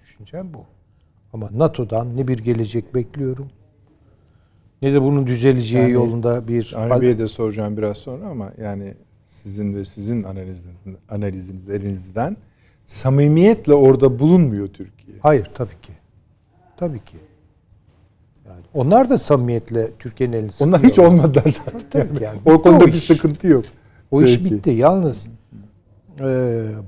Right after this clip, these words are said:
Speaker 1: bazı analistlerin yaptığı gibi durumdan acilci vaziyet çıkartma,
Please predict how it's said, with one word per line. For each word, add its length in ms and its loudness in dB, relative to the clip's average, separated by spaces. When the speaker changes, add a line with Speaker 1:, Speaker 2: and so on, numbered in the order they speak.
Speaker 1:
bazı 640 2
analistlerin 960 -6
yaptığı 440 -4
gibi 420 -6
durumdan 720 -2
acilci 760 -2
vaziyet 460 -2
çıkartma, 640 -12